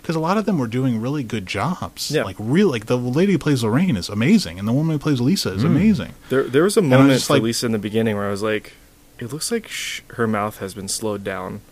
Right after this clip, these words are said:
Speaker 2: to fit." But, um, but I, I got over that quickly. But
Speaker 1: <laughs> Could be.
Speaker 3: Yeah.
Speaker 1: But yeah, it's just like, I was just, I was just thinking about that. I was like, I don't know how to judge these people as actors. Like, is,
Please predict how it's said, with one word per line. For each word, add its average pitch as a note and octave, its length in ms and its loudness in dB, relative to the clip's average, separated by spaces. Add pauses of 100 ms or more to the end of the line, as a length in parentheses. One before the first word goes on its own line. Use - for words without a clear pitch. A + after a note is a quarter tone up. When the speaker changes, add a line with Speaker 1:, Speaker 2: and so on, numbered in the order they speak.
Speaker 2:
to - 140 -6
fit." G#2+ 280 -4 (640)
But, A#2+ 200 6
um, G2+ 400 0 (260)
but A2 120 0 (200)
I, G#2 40 -6
I - 20 -4
got G2 120 -4
over F#2+ 140 -8
that G2 160 -10
quickly. G2+ 320 -8 (800)
But F#2 180 -8 (320)
Speaker 1:
<laughs> - 1000 -18
Could A#2+ 180 -4
be. A2+ 80 -2
Speaker 3:
Yeah. B2 180 -2 (380)
Speaker 1:
But C3 80 2
yeah, C#3 160 2
it's - 140 -6
just B2 140 -6
like, A2+ 160 -2
I A2 180 -4
was A#2+ 100 -6
just, - 280 -6 (140)
I A#2+ 60 -4
was A#2 100 -4
just - 140 -8
thinking B2+ 240 0
about G#2 220 -2
that. G#2 60 -4
I G2 40 -4
was G2 100 -8
like, G#2 100 -6
I A2+ 120 -6
don't D3+ 80 -4
know D3 80 -4
how C3+ 160 -4
to A#2+ 80 -6
judge G2+ 460 -6
these G2 200 -6
people G#2 340 -6
as F#2 200 -4
actors. F#2 580 -8
Like, F2+ 180 -10
is, G2+ 180 -12